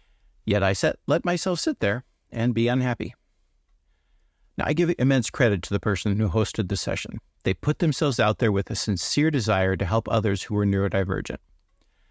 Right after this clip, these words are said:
But the experience also served as a cautionary tale of letting our preconceived skills and comfort zones get in the way of being open and vulnerable to other viewpoints.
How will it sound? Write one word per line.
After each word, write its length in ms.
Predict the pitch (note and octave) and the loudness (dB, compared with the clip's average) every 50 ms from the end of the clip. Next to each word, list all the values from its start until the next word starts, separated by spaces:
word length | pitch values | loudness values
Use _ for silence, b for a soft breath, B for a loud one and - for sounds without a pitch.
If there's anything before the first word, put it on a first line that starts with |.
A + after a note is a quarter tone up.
| _ _ _ _ _ _ _ _ _ _ _ _ _ _ - | _ _ _ _ _ _ _ _ _ _ _ _ _ _ -4
But 260 | F2+ F2 D3+ F#3 - - | 0 2 2 2 2 2
the 100 | G#3 G3 | 0 0
experience 580 | F#3 - - - G#3 G3 G3 G3+ G3+ F3+ - | 0 -2 -2 -2 0 2 2 2 2 0 0
also 320 | E3+ D#3+ E3+ - - E3+ D#3+ | 0 0 0 0 0 0 0
served 420 | - - - A2 G#2 G2+ G#2 - | 0 0 2 2 2 2 0 0
as 120 | A2 G2+ | -2 -2
a 40 | A2 | -4
cautionary 720 | - - - - B2+ B2 A#2+ - - A#2+ A#2 A#2 A#2+ A#2+ A2+ | -4 -6 -4 -2 0 0 0 0 0 2 2 2 2 0 0
tale 400 | - - A#2 A#2+ A2 G2+ G2+ - | 0 0 0 2 2 2 0 0
of 180 | - G#2 G2 G#2+ | 0 0 2 2
letting 260 | A2 A2 A2+ A2 G#2 | 2 4 4 4 2
our 120 | F#2+ - | 2 0
preconceived 840 | - - - - C3+ D#3 - - E3+ E3 D#3 - - D#3+ D#3+ D#3 - | -4 -6 -4 -2 -2 0 0 0 0 0 0 0 0 0 0 0 -2
skills 540 | - - - - G2 G2 F#2 G2 G2+ G2+ B2+ | -6 -4 0 2 2 2 4 2 0 0 -2
and 160 | - G#2 - | -2 -4 -4
comfort 420 | - - C3 D3 C#3 - - - | -2 0 0 0 0 0 -2 -2
zones 380 | - G2 F2+ F2 F2 F2+ E2+ - | 0 0 2 2 2 0 0 0
get 160 | - A2 G#2+ | 0 2 2
in 100 | A#2 B2 | 4 2
the 80 | B2+ B2 | 2 2
way 240 | B2 C#3+ C#3+ C3 G#2+ | 2 2 2 4 2
of 140 | G2+ F#2 | 2 2
being 240 | F2+ F#2 F2+ F2+ F2 - | 2 2 2 2 0 0
open 460 | - A#2+ C#3+ - - F#2+ F2+ F2 - - | 0 0 0 0 0 0 0 0 -2 -2
and 200 | - - G#2+ G2+ | -2 0 0 0
vulnerable 680 | F2 F#2+ G#2+ A#2 C3 C3 A2 G2 F#2 D#2+ F#2 F2 F2 E2+ | 2 2 2 2 2 2 2 2 0 0 0 0 -2 -2
to 120 | - - - - | -2 -4 -2 -2
other 160 | F#2+ G#2 F#2 | 0 0 0
viewpoints. 640 | E2+ F#2 G#2 G#2 - - F#2+ - - - - - - | 0 0 -2 -2 0 -2 -2 -4 -4 -8 -12 -14 -14